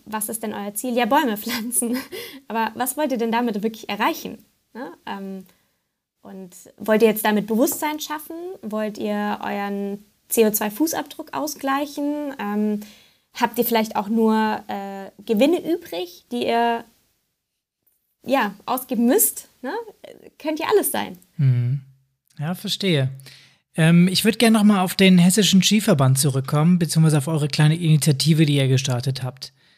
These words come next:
Speaker 2: Wie macht ihr denn auf euch aufmerksam, auf eure kleine Kampagne im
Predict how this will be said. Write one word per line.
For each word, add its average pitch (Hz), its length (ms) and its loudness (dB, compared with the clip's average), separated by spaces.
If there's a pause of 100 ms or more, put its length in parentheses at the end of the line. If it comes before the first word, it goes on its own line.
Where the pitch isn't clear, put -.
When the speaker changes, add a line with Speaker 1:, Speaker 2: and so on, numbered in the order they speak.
(480)
Speaker 2:
Wie 175 100 8
macht 220 260 4
ihr 220 40 4
denn 190 220 4 (160)
auf 180 240 2
euch 185 220 4
aufmerksam, 147 800 4
auf 135 200 -4
eure 139 220 4
kleine 143 280 4
Kampagne 151 560 6
im 143 400 4